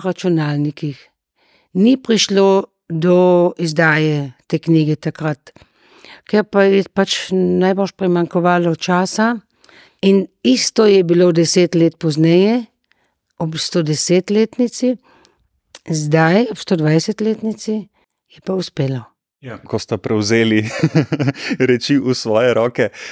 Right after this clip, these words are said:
Speaker 2: Ja.
Speaker 1: Midve sva že prej bili zraven, samo mogoče imava res sedaj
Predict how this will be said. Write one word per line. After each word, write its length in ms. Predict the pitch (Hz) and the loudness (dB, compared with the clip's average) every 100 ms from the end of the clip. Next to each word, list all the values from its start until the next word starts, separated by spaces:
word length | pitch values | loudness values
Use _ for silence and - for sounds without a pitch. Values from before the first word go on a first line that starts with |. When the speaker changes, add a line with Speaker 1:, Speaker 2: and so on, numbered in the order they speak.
| - | -8
Speaker 2:
Ja. 240 | 117 131 156 - 143 | -2 -2 -2 -2 -2
Speaker 1:
Midve 320 | 247 226 220 | -4 -2 -2
sva 240 | - 202 180 | 0 0 2
že 160 | 175 | 0
prej 240 | 196 226 269 | 2 2 2
bili 320 | 269 269 269 | 2 2 0
zraven, 480 | 233 240 247 262 226 | 0 0 2 2 0
samo 400 | - 240 233 220 | 2 2 2 2
mogoče 560 | 208 190 247 - 220 | 2 2 0 2 0
imava 300 | 196 190 185 | 0 2 0
res 240 | 190 262 - | 0 0 -2
sedaj 800 | - - 202 180 185 196 220 | -10 -4 -2 0 0 2 2